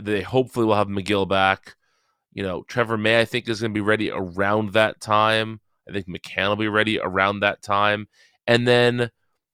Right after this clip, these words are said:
July, like you said, starts off real easy. Then there's the All-Star break. Then after that, you hope Scherzer and DeGrom are on their way back pretty soon as well. So it seems to me like if the Mets can just, if they can just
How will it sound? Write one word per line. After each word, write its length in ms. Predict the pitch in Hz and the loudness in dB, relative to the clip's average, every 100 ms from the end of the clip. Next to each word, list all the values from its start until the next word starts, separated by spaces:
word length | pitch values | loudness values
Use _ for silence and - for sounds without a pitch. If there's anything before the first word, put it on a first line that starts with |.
| _ _ | _ _
July, 380 | - 113 113 120 | -2 2 4 4
like 160 | 120 113 | 4 -2
you 80 | |
said, 180 | 110 117 | -4 -4
starts 320 | - 113 110 | 0 2 4
off 220 | 123 117 113 | 4 4 4
real 180 | 117 | 2
easy. 300 | 92 117 117 | 2 -2 -2
Then 140 | 123 98 | -2 -4
there's 160 | 92 | -6
the 100 | 90 | -2
All-Star 320 | 107 117 - 127 | 0 0 2 0
break. 240 | 123 123 | 0 -4
Then 120 | 113 | -6
after 320 | - 131 - 131 | 0 0 0 -2
that, 160 | 131 | -2
you 100 | 101 | -4
hope 200 | 107 117 | -6 -6
Scherzer 420 | - 120 113 107 | -6 -4 -4 -4
and 100 | 101 | -6
DeGrom 400 | 95 98 101 98 | -4 0 2 0
are 100 | 90 | -2
on 140 | 76 92 | -4 -4
their 100 | 90 | -4
way 100 | 90 | -2
back 260 | 90 87 - | -2 -4 -8
pretty 200 | _ 92 | _ -6
soon 260 | 85 95 90 | -6 -6 -6
as 120 | 85 | -4
well. 300 | 90 90 67 | -2 -2 -4
So 360 | - 110 104 95 _ - _ - | -2 2 2 0 _ -20 _ -2
it 140 | 139 | -2
seems 320 | - 226 226 | 0 -2 -2
to 80 | - | 0
me 80 | 165 | 2
like 140 | 135 | 2
if 100 | 117 | 2
the 100 | - | -6
Mets 260 | 131 180 - | 0 0 0
can 140 | 180 | -4
just, 460 | 135 139 123 - _ _ _ _ _ _ _ _ _ _ _ _ _ _ _ _ _ _ _ _ _ _ _ - | 0 0 -2 -10 _ _ _ _ _ _ _ _ _ _ _ _ _ _ _ _ _ _ _ _ _ _ _ -2
if 140 | 151 | 0
they 120 | 196 | 2
can 160 | 240 254 | 0 -2
just 320 | 190 165 - | -4 -4 -8